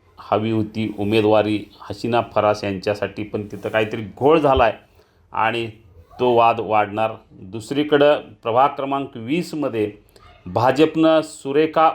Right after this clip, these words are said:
ओटवकर आणि सुप्रिया वाडकर या दोघांनाही एबी फॉर्म दिले, तिथंही आता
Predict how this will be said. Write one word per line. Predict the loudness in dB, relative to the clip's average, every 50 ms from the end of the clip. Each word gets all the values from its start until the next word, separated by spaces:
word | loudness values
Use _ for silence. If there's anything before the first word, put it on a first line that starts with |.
| -2 -8
ओटवकर | -8 -8 -2 2 2 2 2 2 -2 -2 2
आणि | 2 2 0 0
सुप्रिया | -6 -10 -16 -16 -12 -6 0 4 4 6
वाडकर | 6 6 4 2 2 -2 -4 -2
या | 0 2 2 2 0 -2
दोघांनाही | -4 -2 -2 0 2 2 2 2 2 0 0 -2 -4 -6 -8 -12 -18 _ -20 _ _ _ _ _ _ _ _ _ _ _ _ _ _ _ _ _ -20 _ -20 _ _ _ -20 _ _ _ -20 -20 -20 -20 -10 -2 2
एबी | 2 4 4 4 2 2
फॉर्म | 2 2 2 2 0 -2
दिले, | -2 -2 0 0 -2 -2 -6 -16 _ _ _ _ _ _ _ _ _ _ _ _ _ _ _ _ -12 -12
तिथंही | -12 -4 4 4 6 6 6 4
आता | 4 2 -4 -2 0 2 2